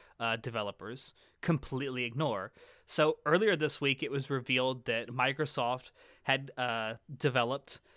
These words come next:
a special controller for its Xbox One. I think this also will work with an old Xbox three sixty as well.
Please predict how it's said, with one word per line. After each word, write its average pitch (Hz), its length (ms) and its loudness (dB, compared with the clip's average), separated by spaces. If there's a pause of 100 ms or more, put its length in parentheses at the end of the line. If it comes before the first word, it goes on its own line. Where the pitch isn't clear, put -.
(300)
a 131 320 4
special 143 400 2
controller 156 580 2
for 131 180 -4
its - 280 -4
Xbox - 600 0
One. 139 320 2
I 117 60 -2
think 285 200 0
this - 140 -2
also 151 360 2
will 127 180 0
work 131 300 -2
with 131 100 -2
an 127 60 -4
old 131 180 -2
Xbox 123 420 -2
three 113 140 -8
sixty 190 420 -4
as 107 140 -8
well. 143 320 0